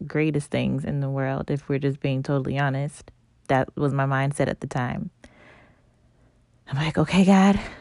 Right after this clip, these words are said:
give me what I need to do it." So I started with doing this Bible study plan that I really love. Of course, y'all know, it's by Rick Warren. It, surprise, surprise.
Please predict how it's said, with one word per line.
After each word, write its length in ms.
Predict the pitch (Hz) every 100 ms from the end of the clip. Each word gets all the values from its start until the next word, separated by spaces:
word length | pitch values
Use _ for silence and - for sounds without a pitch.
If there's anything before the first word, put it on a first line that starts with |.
| - _ - 165
give 220 | 143 147
me 100 | 160
what 100 | 165
I 80 | 160
need 240 | 156 151
to 80 | 156
do 180 | 139 139
it." 180 | 139 - - _ - - _
So 460 | - 160 147 147 -
I 100 | 151
started 560 | 151 - 143 151 165 -
with 200 | 156 147
doing 260 | 151 147 143
this 160 | 143
Bible 260 | - 131 143
study 260 | - 143
plan 320 | 139 143 139 135
that 100 | 131
I 60 |
really 300 | 131 135 139
love. 600 | 139 131 131 135 147 - _ _ _ _ - 170
Of 80 |
course, 320 | 160 175 165 190
y'all 80 |
know, 320 | 175 117 117 143
it's 140 | 175
by 140 | - 139
Rick 220 | 123 -
Warren. 400 | 123 131 131 143 226 _ _ -
It, 180 | 180 156 _ _ _ _
surprise, 420 | - 156 139 120 127
surprise. 500 | - 127 - -